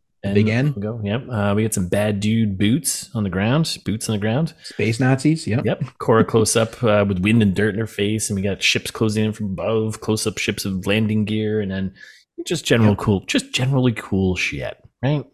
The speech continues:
Speaker 2: General cool shit. Listeners, if you've seen any of the new Star Wars movie, think of any time that, uh, General Huxley or whatever, like, landed on a planet and walked out of a ship,
Speaker 1: It's the
Speaker 2: 'cause
Speaker 1: same
Speaker 2: it's
Speaker 1: thing.
Speaker 2: that same scene.
Speaker 1: <laughs> It's the same,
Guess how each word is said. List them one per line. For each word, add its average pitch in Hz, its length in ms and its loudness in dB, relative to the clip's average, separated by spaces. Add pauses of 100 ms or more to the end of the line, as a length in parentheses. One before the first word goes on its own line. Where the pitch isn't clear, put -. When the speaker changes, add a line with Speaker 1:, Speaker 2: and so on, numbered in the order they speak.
(120)
Speaker 2:
General 117 220 0
cool 131 220 4
shit. 143 280 -2
Listeners, 151 440 4
if 131 180 -4
you've 190 240 4
seen 151 440 4
any 127 200 4
of 113 80 4
the 113 60 6
new 110 120 6
Star 127 240 2
Wars 101 180 2
movie, 98 340 0
think - 440 -2
of 117 320 2
any 123 240 4
time 113 580 2
that, 113 540 0
uh, 120 520 0 (720)
General 143 560 4 (260)
Huxley 143 420 4
or 110 80 6
whatever, 110 460 6
like, 107 200 0
landed 117 300 2
on 117 120 2
a 123 40 0
planet 123 360 4
and 127 100 4
walked 131 220 4
out 151 100 4
of 151 60 4
a - 20 4
ship, 156 200 2
Speaker 1:
It's - 100 -2
the - 80 2
Speaker 2:
'cause 107 80 4
Speaker 1:
same 117 100 4
Speaker 2:
it's 95 80 -2
Speaker 1:
thing. 85 80 0
Speaker 2:
that 95 160 -2
same 110 280 2
scene. - 160 -4
Speaker 1:
<laughs> - 320 0
It's 185 160 2
the 214 60 2
same, - 460 -4